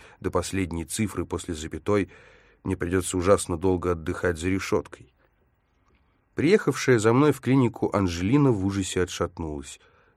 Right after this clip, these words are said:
«Джим, ты жутко выглядишь». «Спасибо, ради того и старались. Потерять вес было достаточно легко, так же, как состарить кожу,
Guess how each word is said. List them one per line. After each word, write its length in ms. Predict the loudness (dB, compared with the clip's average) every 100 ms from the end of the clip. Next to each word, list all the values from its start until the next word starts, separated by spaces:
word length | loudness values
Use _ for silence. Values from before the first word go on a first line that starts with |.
| -14
«Джим, 500 | -10 -4 2 2 0 -6
ты 140 | -8
жутко 640 | -6 -6 -4 -6 -2 2 2
выглядишь». 760 | 2 -2 -4 -8 -14 -16 -16 _ _ _ -20 -20 -20 _ _ -20
«Спасибо, 1300 | -18 -16 -2 -2 -2 -6 -10 -8 -8 -4 -2 -2 -4 _ _
ради 500 | -12 0 2 2 0
того 400 | -2 0 0 0
и 100 | -2
старались. 960 | -4 -4 0 2 2 -2 -6 -14 -18 -20 -20 _ _ _ _ _ -20
Потерять 560 | -12 -4 2 2 0
вес 320 | 0 0 0
было 300 | 0 0 0
достаточно 880 | 0 -2 -2 -2 -2 -4 -12 -6 -2
легко, 760 | 0 -2 -4 -12 -14 0 2 2
так 260 | -2 -6
же, 140 | -8 -10
как 220 | -10 -8
состарить 720 | -6 -6 -4 -2 -2 -4 -10
кожу, 520 | -6 -4 -4 -6 -18